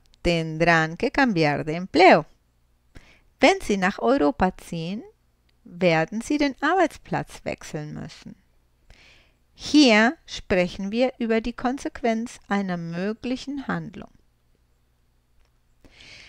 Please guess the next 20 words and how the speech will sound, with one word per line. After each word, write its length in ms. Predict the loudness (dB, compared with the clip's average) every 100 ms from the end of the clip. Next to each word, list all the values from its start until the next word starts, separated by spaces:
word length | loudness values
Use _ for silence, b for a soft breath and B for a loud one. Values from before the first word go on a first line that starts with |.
| B -16
Si 280 | 2 6 6
se 240 | 4 2
mudaran 680 | -2 0 6 6 6 4 0
a 120 | -2
Europa, 440 | -2 -2 0 -2
tendrían 920 | -2 -4 -4 -4 -2 0 2 0 -2 -8
que 120 | -8
cambiar 440 | -8 -6 -4 -4
de 120 | -4
empleo. 640 | -6 -2 2 4 4 2 -4 _ _ _ _ _ _ _ b b b b b -8
Würden 400 | 4 4 4 0
sie 140 | -4
nach 200 | -4 -4
Europa 580 | -4 -4 -2 0 0 -2
ziehen, 420 | -6 -10 -10 -10 -14
müssten 800 | -12 -4 -2 -2 -2 -10 -16 -16
sie 200 | -10 -6
die 160 | -2 2
Arbeit 440 | 2 2 0 -2
wechseln. 540 | -4 -4 -8 -10 -10